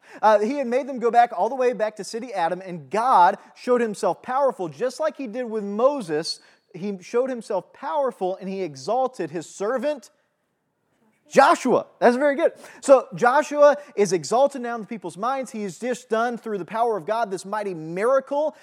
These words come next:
Um, not only that, but he has set up the memorial stones. That's what we talked about last time. Uh, what does he do after God does a wonder?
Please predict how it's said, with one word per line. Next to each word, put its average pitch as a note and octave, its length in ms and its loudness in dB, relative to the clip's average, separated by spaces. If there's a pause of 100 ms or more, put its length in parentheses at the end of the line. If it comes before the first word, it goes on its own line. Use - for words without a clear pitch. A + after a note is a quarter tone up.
(140)
Um, F#3+ 280 -2
not A3+ 180 0
only A3 220 -4
that, G#3 280 0
but G#3+ 120 -10
he G3 80 -4
has E3+ 140 -2
set A3+ 280 -6
up G#3+ 160 -4
the F#3+ 80 -6
memorial E3+ 580 -4
stones. G3 440 -6
That's F3+ 120 -8
what G3+ 140 -6
we F#3 80 -4
talked G3 240 -4
about E3+ 180 -4
last D3 300 -4
time. A3 280 -10 (220)
Uh, E3+ 140 2
what E3+ 220 2
does G#3 100 -4
he A3 100 -8
do G3+ 160 -6
after F3+ 280 -2
God E3+ 260 -2
does E3+ 140 -6
a E3 40 -6
wonder? F3+ 380 -8